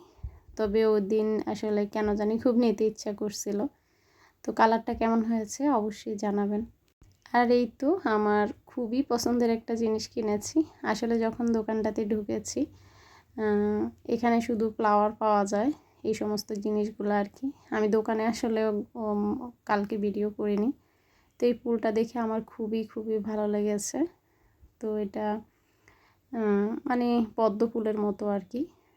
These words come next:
তো দেখেন এই পুরা ফুলটা কিন্তু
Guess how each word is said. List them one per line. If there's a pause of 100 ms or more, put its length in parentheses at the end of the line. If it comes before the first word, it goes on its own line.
(320)
তো
দেখেন
এই (540)
পুরা (680)
ফুলটা
কিন্তু